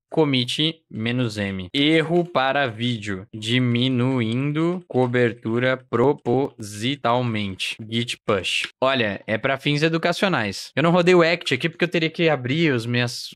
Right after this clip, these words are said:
arquivos de configuração aqui do meu P C e eu não tô muito afim de fazer isso. Desculpem por isso. Vamos lá. Actions.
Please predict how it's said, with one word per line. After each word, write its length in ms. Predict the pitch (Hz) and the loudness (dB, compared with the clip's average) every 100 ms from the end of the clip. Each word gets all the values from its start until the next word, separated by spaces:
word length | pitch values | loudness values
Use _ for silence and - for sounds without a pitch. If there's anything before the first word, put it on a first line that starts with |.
| - | -2
arquivos 460 | 120 117 131 127 | -2 -2 -4 -4
de 80 | 117 | -4
configuração 880 | 120 123 127 120 110 - - 123 123 | -4 -6 -2 0 0 -2 -2 0 0
aqui 160 | 101 113 | -2 -4
do 80 | |
meu 140 | 110 107 | -4 -2
P 120 | 104 | -4
C 300 | - 139 143 | -4 -2 -2
e 80 | 139 | 0
eu 140 | 135 | -2
não 180 | 135 131 | -2 -6
tô 160 | 123 131 | -2 -2
muito 180 | 127 | 0
afim 220 | 131 123 117 | -2 -2 -8
de 80 | |
fazer 300 | 110 113 110 | -4 -4 -4
isso. 240 | 98 - - | -6 -8 -8
Desculpem 460 | 107 - 120 107 107 | -6 -4 -4 -4 -4
por 160 | 104 | -6
isso. 240 | 87 - - - | -6 -12 -16 -6
Vamos 260 | 104 113 | -2 0
lá. 360 | 120 135 185 208 - | 0 2 0 -2 -4
Actions. 720 | 110 120 - 190 214 226 - | -4 -4 -2 -2 -2 -4 -10